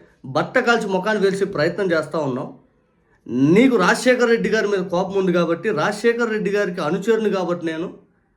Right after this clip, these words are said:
కనుక నువ్వు ఇంత కుట్ర పన్నుతా ఉన్నావు నా పైన. ఇది మంచి పద్ధతి అయితే కాదు. నువ్వు ఎవరి ప్రయోజనాల కోసం ఇదంతా చేస్తున్నావు, ఎవరు దీన్ని అనుకున్నారో అన్నీ నాకు తెలుసు ఐదు" అని చెప్పి బట్టి విక్రమార్క గారు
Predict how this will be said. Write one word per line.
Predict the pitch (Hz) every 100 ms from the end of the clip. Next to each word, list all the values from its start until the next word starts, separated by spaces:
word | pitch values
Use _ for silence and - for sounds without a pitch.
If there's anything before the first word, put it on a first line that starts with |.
| _ _ _ -
కనుక | 240
నువ్వు | 247 226 214
ఇంత | 202
కుట్ర | - 196 190 226
పన్నుతా | 220 208 208
ఉన్నావు | 185 165 165
నా | 151
పైన. | 143 147 156 196 - _ _ _ _ _ _ _ _
ఇది | 170 190
మంచి | 196 202 214
పద్ధతి | 247 233
అయితే | 220 214
కాదు. | 196 180 180
నువ్వు | 226 180 165
ఎవరి | 131 143 233
ప్రయోజనాల | 262 240 247 226 240
కోసం | 233 208 214
ఇదంతా | 202 190 214
చేస్తున్నావు, | 190 180 214
ఎవరు | 208 170 226
దీన్ని | 208 226 202
అనుకున్నారో | 202 208 190 196
అన్నీ | 170 196
నాకు | 220 175
తెలుసు | 151 175 185
ఐదు" | 175 175
అని | 180
చెప్పి | 165 226
బట్టి | 151 156 185
విక్రమార్క | 175 170 165 156 156
గారు | 143 151 156 175 -